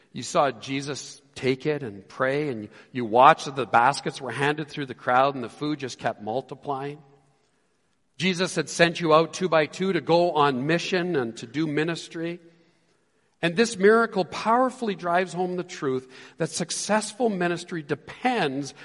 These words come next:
on Jesus to provide for us and on our ability to rely on him. As disciples, we must be totally dependent on God.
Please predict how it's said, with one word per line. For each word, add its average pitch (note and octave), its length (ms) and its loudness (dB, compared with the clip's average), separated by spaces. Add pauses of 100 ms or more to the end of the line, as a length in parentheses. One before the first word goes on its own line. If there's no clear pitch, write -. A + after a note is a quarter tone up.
(160)
on D3+ 240 2
Jesus D#3 480 -4
to - 120 -10
provide D3 460 0
for E3+ 240 -4
us - 540 -2 (440)
and D3 140 0
on D#3 100 4
our E3+ 220 8
ability F3 460 2
to F3 80 -4
rely F3 340 0
on F#3+ 160 -4
him. C4+ 240 -8 (720)
As F#3+ 140 0
disciples, A#3+ 600 2 (240)
we A#3+ 240 2
must G3+ 520 0
be G#3 140 -4
totally G3 520 -2
dependent E3 640 -4
on F#3 220 -4
God. A#3+ 460 -4